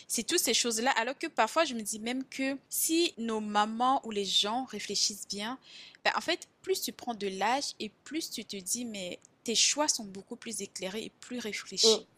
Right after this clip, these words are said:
Speaker 1: Que tu n'es pas jeune et tu, et tu te jettes dans un mariage juste comme ça. Tu prends le temps de mûrement réfléchir en disant, « Ok, d'accord, voici l'âge que j'ai et maintenant je sais, je suis consciente de ce que je veux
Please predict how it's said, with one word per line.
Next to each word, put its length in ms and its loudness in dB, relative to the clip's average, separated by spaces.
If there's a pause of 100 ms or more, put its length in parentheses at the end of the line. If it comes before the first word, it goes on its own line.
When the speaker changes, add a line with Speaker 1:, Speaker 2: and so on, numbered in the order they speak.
(100)
Speaker 1:
Que 60 -4
tu 160 -4
n'es 100 -2
pas 200 0
jeune 180 -2
et 80 -8
tu, 160 -10
et 120 0
tu 160 -10
te 100 -6
jettes 320 0
dans 260 -6
un 40 -10
mariage 360 -4
juste 240 -2
comme 140 -6
ça. 200 -2 (360)
Tu 80 -6
prends 240 0
le 100 -2
temps 220 -6
de 160 -4
mûrement 440 -8
réfléchir 600 -4
en 40 -12
disant, « 300 -8
Ok, 260 -10
d'accord, 360 -8 (320)
voici 320 -2
l'âge 260 0
que 100 -10
j'ai 300 -8
et 80 -10
maintenant 320 -10
je 100 -6
sais, 460 2
je 100 -8
suis 140 4
consciente 400 2
de 60 0
ce 160 0
que 80 -2
je 180 2
veux 320 -4